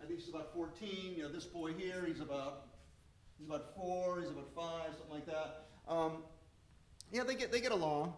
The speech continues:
but, you know, you think of, you think about your average teenager. You know, I don't wanna spend a week of my summer with a bunch of little kids. So they have a system of, of, of, they have a sort of hierarchical system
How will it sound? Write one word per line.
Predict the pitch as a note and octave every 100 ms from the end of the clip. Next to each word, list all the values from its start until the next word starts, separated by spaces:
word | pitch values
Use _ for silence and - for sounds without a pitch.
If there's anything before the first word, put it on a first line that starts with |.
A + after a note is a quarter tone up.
| - - -
but, | F#3 -
you |
know, | F#3
you | E3+
think | A3+ C4
of, | G3
you | G3
think | G#3 F#3+
about | E3+
your | D3+
average | D3 D#3 D3 C3+
teenager. | G3+ F3+ C3 A#2 A#2 - - - - -
You | E3+
know, |
I | E3
don't | G3
wanna | D#3+ C3+
spend | - E3 C#3
a |
week | C3 D3 D3
of |
my | C3+ B2
summer | - D#3+ C#3
with | B2+
a |
bunch | B2+ C3+
of | C3
little | C3
kids. | A#2+ F#3+ D3 - - -
So | - F#3
they | F#3
have | A#3+ A3+
a |
system | F3 A#3 A#3 F3+ C#3+
of, | C3+ B2+ B2 - - -
of, | C3 C3 C3
of, | C3+ B2+ -
they | C#3+
have | C#3+
a | A#2+ A#2 - -
sort | D#3+ B2+
of | -
hierarchical | F3 E3 D#3 E3+ E3+ C#3
system | - D#3 - C3+